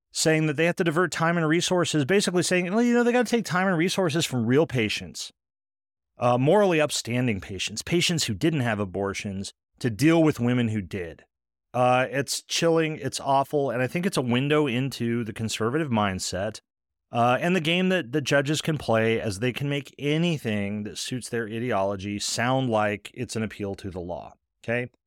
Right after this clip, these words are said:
So that, again, is, is just, is Judge Jennifer Walker Elrod. That's what she had to say.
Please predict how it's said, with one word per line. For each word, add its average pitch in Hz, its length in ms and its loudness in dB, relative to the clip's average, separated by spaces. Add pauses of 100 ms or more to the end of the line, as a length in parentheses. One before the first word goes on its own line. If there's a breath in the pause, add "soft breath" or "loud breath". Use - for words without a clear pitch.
(160)
So - 120 -4
that, 170 200 4
again, 156 260 2
is, 117 180 0
is 113 240 -2
just, 123 360 0
is 107 260 0
Judge 120 360 0
Jennifer 123 400 -2
Walker 113 380 0
Elrod. 101 500 -2
That's 117 200 -6
what 101 80 -6
she 143 240 -2
had 95 220 -4
to 92 120 -12
say. 67 380 -10